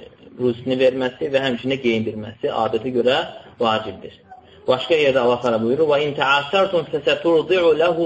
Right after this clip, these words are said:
ukhra." Əgər çətinlik yaranarsa, onda qoy başqası əmizdirsin. Yəni anlaşa bilməzlərsə, ər arvad öz aralarında, e, problem yaranarsa, e,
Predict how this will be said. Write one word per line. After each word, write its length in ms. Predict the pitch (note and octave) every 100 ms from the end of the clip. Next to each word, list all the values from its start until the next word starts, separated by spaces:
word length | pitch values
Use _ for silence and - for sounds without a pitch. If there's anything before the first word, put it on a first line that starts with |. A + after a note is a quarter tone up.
| D3+
ukhra." 340 | - C#3+ C3+ - - - -
Əgər 420 | C3+ D3+ D3+ B2+ - - -
çətinlik 480 | C#3 D3+ D3+ D#3+
yaranarsa, 600 | D3+ C3+ D3 C#3+ C#3 C3 D3 F#3 - - - -
onda 320 | C3 C3 D#3+
qoy 180 | D#3 D3+
başqası 560 | C#3 - - B2 - D3 F#3 - -
əmizdirsin. 640 | - B2 B2+ A2+ A2 - B2+
Yəni 120 | C#3
anlaşa 420 | B2+ B2 A#2+ -
bilməzlərsə, 640 | C3 C3+ B2 A2+ A2 G#2+ A2+
ər 160 | A#2
arvad 280 | A2 A2+ B2
öz 160 | A#2 A#2
aralarında, 580 | A2+ G#2 G#2+ A2 A2+ D#3 - - - - -
e, 240 | A2+ A2+ G#2+
problem 380 | C3 B2 C#3+ D#3+
yaranarsa, 560 | D3+ D3+ D3+ - E3+ G3 - - - - - - -
e, 160 | A#2